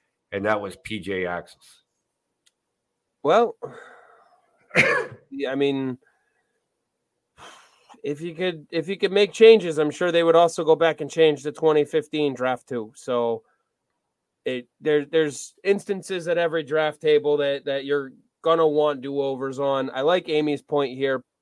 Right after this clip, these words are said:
Speaker 2: Pasta, Brandon, Carlo, McAvoy, and Swayman are off limits this season. Um, again, to our, to the
Speaker 1: <coughs>
Speaker 2: standpoint of anybody's tradable,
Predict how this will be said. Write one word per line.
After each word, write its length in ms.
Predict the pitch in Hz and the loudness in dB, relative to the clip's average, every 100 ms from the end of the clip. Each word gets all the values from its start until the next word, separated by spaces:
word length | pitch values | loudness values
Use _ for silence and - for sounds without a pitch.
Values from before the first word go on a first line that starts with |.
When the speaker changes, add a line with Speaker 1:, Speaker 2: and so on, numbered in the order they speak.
| _ _ _ - | _ _ _ 0
Speaker 2:
Pasta, 500 | 165 180 170 180 165 | 6 6 6 4 4
Brandon, 560 | 147 160 156 156 156 | 4 4 4 0 -4
Carlo, 640 | 143 147 143 143 143 139 131 _ _ _ _ _ _ _ - | -2 0 2 2 2 0 -2 _ _ _ _ _ _ _ -2
McAvoy, 680 | 151 160 160 143 151 151 143 | 0 0 0 2 4 4 0
and 80 | |
Swayman 500 | 123 - 147 147 143 | -4 -6 -2 0 0
are 220 | 143 131 131 | -2 0 2
off 260 | 135 131 | 0 -2
limits 360 | 139 135 127 - | -8 -8 -8 -12
this 200 | 123 117 | -14 -14
season. 640 | - 95 85 - - 185 _ _ _ | -16 -18 -20 -20 -20 -20 _ _ _
Um, 640 | 151 160 160 151 139 131 - _ _ _ _ _ _ _ _ _ _ _ _ _ - | 0 2 2 -2 -8 -10 -20 _ _ _ _ _ _ _ _ _ _ _ _ _ -8
again, 420 | 196 175 185 180 | -4 -2 -2 -2
to 160 | 165 175 | -2 2
our, 260 | 165 160 | 2 2
to 160 | 165 175 | -4 -6
the 100 | 151 | -4
Speaker 1:
<coughs> 40 | |
Speaker 2:
standpoint 580 | - 165 160 - 156 156 | 0 -2 -2 -6 -4 -4
of 80 | 147 | -2
anybody's 480 | 151 147 139 135 - | -4 -4 -6 -8 -8
tradable, 580 | 196 185 151 147 143 | -6 -4 -2 -2 -2